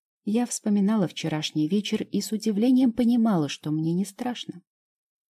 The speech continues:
Похоже, каждый день рисковать жизнью у меня уже вошло в привычку. Такими темпами я скоро начну получать кайф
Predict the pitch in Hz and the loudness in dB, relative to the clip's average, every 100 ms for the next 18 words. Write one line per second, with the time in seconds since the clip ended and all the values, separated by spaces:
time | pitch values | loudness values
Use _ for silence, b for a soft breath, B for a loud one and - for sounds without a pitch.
0 | _ _ _ - 175 170 170 - 175 170 | _ _ _ -8 -6 -4 -2 0 0 2
1 | 175 160 147 135 139 - 147 143 127 147 | 2 4 2 2 -2 -2 0 0 0 2
2 | 160 202 208 160 156 156 147 143 147 156 | 2 2 2 4 4 4 2 0 -2 -2
3 | - 131 131 185 185 123 - - 180 - | -4 -8 -6 -4 -2 -2 -6 -14 -16 -16
4 | _ _ - 247 277 202 - 190 214 190 | _ _ -8 0 2 2 4 2 4 6
5 | 156 143 - 165 156 143 139 185 185 147 | 6 4 0 2 4 4 2 0 0 0
6 | 147 170 170 - - 147 196 190 | 0 0 -2 -4 -2 0 0 -2